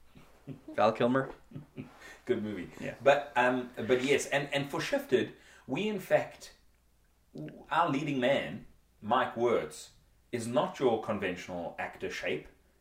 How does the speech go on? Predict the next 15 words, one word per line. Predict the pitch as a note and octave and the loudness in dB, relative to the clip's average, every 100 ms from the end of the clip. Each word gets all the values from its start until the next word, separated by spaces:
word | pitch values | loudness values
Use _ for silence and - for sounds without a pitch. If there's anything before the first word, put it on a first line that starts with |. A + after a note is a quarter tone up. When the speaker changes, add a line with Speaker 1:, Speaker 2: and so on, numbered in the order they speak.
| _ | _
Speaker 2:
You | - | -4
Speaker 1:
Okay. | |
Speaker 2:
know, | F2+ D3 - | -4 -4 -8
he's | - G#2+ | -10 -6
a | |
bigger | G#2+ G#2 | -2 -2
fellow, | - - E2+ - - - _ | -2 -2 -2 -2 -4 -16 _
Speaker 1:
Yeah. | A2+ A#2+ | -10 -6
Speaker 2:
and | A2+ G#2 | -6 -6
he | B2 A#2+ B2+ C3 - - | -4 0 0 0 -4 -6
is | A#2+ | -4
great | G2+ G2 A#2+ - | -4 0 0 0
in | G#2+ | -4
the | E2 | -2
role. | D2+ C2+ | -2 -4